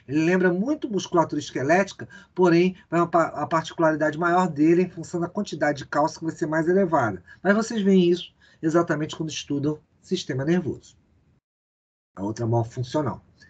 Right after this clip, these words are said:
Mas aí, continuando, temos lá a questão, certamente, das fibras, das fibras musculares, das células, né, dos miós-, eh, do, perdão, das fibras musculares,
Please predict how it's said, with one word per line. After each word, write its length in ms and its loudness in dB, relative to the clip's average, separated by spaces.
Mas 180 4
aí, 100 6
continuando, 720 2
temos 360 6
lá 360 -4
a 120 -8
questão, 480 -2
certamente, 800 -4
das 240 -2
fibras, 640 0
das 240 -4
fibras 320 4
musculares, 760 -2
das 180 -8
células, 600 0
né, 200 -6
dos 140 -8
miós-, 600 0
eh, 120 -6
do, 280 -8
perdão, 260 -2
das 160 -4
fibras 420 2
musculares, 800 2